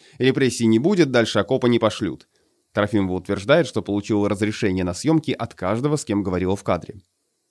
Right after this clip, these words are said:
Вот еще одна цитата. «С две тысячи четырнадцатого по девятнадцатый годы я была в командировках в Сирии и в Ираке, специализировалась на игиле, видела смерти раньше.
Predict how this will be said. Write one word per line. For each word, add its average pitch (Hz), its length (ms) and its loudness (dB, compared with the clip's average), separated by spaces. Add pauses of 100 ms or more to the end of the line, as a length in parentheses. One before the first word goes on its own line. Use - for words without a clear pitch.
Вот 98 160 -4
еще 101 220 0
одна 95 160 0
цитата. - 420 -6 (420)
«С 113 60 -8
две 127 160 2
тысячи 175 320 -2
четырнадцатого 170 540 0
по 143 100 0
девятнадцатый 143 600 0
годы 143 260 4
я 120 160 2
была 123 160 4
в 123 80 -8
командировках 123 580 2
в - 60 -12
Сирии 160 400 0
и 135 220 -4
в 147 60 2
Ираке, 98 460 0 (200)
специализировалась 120 840 2
на 143 180 6
игиле, 98 460 -2 (160)
видела 117 300 2
смерти 123 420 2
раньше. 104 500 2